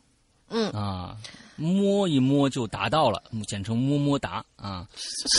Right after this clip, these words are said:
Speaker 1: 什么鬼？这是。
Speaker 2: <laughs> 嗯，嗯，好，啊，呃，大家不要开车啊。好，这个我们今天来看第一个朋友，
Speaker 1: 你说你自己就好了。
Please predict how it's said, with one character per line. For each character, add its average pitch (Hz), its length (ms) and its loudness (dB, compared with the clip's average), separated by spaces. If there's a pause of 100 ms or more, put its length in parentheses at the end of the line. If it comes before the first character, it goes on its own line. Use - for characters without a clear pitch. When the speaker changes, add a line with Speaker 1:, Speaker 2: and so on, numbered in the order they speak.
(160)
Speaker 1:
什 247 140 2
么 269 120 0 (140)
鬼？ 370 300 8
这 302 160 0
是。 285 200 0 (760)
Speaker 2:
<laughs> - 380 -4
嗯， 135 420 0 (440)
嗯， 139 280 4
好， 139 140 6 (160)
啊， 135 160 6 (480)
呃， 117 100 -10 (260)
大 131 120 0
家 139 100 2
不 143 60 0
要 139 60 4
开 151 100 2
车 147 100 4
啊。 156 100 8 (460)
好， 254 80 8 (180)
这 311 140 6
个 247 320 8
我 202 80 4
们 220 80 6
今 240 140 4
天 220 100 6
来 220 100 4
看 214 200 4
第 226 120 2
一 233 60 4
个 214 80 8
朋 185 140 6
友， 170 100 4
Speaker 1:
你 480 140 10
说 440 140 10
你 349 40 8
自 415 140 6
己 311 80 2
就 349 100 6
好 302 140 8
了。 320 160 6